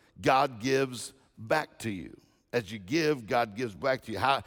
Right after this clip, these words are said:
how, we, how blessings are guaranteed in our life is through our giving. I mean,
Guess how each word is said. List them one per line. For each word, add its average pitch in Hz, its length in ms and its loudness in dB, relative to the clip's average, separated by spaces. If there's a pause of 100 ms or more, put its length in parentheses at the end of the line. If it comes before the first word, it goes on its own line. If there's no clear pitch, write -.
(180)
how, 143 240 4
we, 135 180 0
how 127 160 2
blessings 135 520 0
are 120 80 -4
guaranteed 135 600 0
in 135 120 -2
our 120 140 0
life 139 300 2 (280)
is - 160 -2
through 151 160 0
our 147 120 4
giving. 135 480 -2 (480)
I - 60 0
mean, 160 200 -2